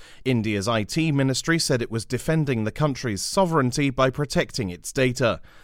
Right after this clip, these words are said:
Since a bloody exchange over disputed territory in the Himalayas earlier this month, which killed twenty Indian troops,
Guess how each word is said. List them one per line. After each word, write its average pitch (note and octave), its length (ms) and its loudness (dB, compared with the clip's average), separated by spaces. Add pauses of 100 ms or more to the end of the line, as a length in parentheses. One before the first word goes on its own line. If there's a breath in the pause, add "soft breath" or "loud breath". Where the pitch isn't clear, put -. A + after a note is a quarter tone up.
(160 soft breath)
Since C3 360 0
a G#2+ 80 2
bloody B2 380 2
exchange C#3 600 2
over G2+ 220 0
disputed A2 600 -4
territory D3 540 2
in A2 80 0
the G#2 100 -2
Himalayas A#2+ 540 2
earlier A#2 320 4
this A2 240 -2
month, C3 320 2
which A2 220 -6
killed B2+ 360 -2
twenty C3+ 540 0
Indian A#2 400 0
troops, D#3+ 480 0